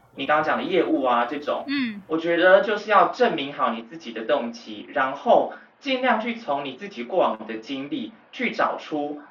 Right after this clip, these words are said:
Speaker 1: 到底哪一些是比较符合的，呃，能力或者是 competency。
Speaker 2: 嗯，嗯，了解。
Speaker 1: 我觉得这是会比较，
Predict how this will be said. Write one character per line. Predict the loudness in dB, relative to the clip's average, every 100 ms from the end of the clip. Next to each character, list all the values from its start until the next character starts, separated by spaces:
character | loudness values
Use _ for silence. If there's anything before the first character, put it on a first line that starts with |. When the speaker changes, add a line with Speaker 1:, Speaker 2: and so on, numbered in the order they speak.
| 2
Speaker 1:
到 | 2
底 | 2 -2
哪 | -2
一 | -2
些 | -4 -4 -6
是 | -6
比 | -6 -2
较 | -4
符 | -4 -8 -10
合 | -6 -6 -4
的， | 0 -2 -2 -10 -20 _ _
呃， | -2 0 0 -2 -2 -2
能 | -2 0
力 | 0 0
或 | 0 0
者 | 0
是 | -2 -6
competency。 | -4 -6 -6 -14 -14 -20 -18 -8
Speaker 2:
嗯， | -4 -2 -4
嗯， | -6 -6 -8 -14 -20 -20 -20 -20 _ _ -14
了 | -10 -10
解。 | -4
Speaker 1:
我 | 0
觉 | 2
得 | 2
这 | 0
是 | 0 0 2 2 -2 -6 -6
会 | -2 -2
比 | 0
较， | 4 6 6 4